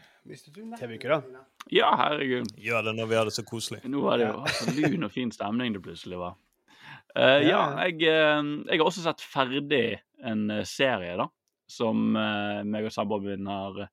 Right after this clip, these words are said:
Speaker 3: binget over to uker. To episoder om gangen, tror jeg var rytmen vår. Ehm, som er perfekt rytme når man skal binge ting.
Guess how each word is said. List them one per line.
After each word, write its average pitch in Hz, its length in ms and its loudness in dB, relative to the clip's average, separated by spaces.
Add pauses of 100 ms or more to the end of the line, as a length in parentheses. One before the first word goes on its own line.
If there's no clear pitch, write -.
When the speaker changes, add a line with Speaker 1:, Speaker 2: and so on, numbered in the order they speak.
(260)
Speaker 3:
binget 117 720 0 (160)
over 104 380 -4 (240)
to 135 180 4
uker. 127 320 4 (680)
To 139 160 4
episoder 117 500 2
om 113 440 4
gangen, 117 520 2 (360)
tror 120 160 2
jeg 110 80 4
var 107 160 6
rytmen 110 320 -2
vår. 113 160 2 (880)
Ehm, 104 840 0 (160)
som 104 160 -4
er 101 240 0
perfekt - 400 -8
rytme - 380 -4
når 117 100 -8
man 101 80 -4
skal 98 160 -6
binge 101 340 -4 (180)
ting. 139 180 -6